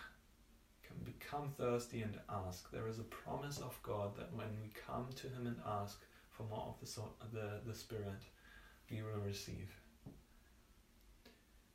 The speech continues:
So these are two things you can do personally to receive more of the Spirit, although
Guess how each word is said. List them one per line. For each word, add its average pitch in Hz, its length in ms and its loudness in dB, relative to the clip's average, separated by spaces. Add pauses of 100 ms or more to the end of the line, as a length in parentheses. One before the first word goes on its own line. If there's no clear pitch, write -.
(100)
So 123 160 8
these 170 240 6
are 139 120 12
two 175 200 10
things 143 320 6
you 120 60 10
can 123 140 4
do 120 140 10
personally 113 920 4 (100)
to 113 80 0
receive 104 540 2
more 113 340 4
of 113 60 -2
the - 80 -4
Spirit, 110 540 0 (720)
although 110 540 6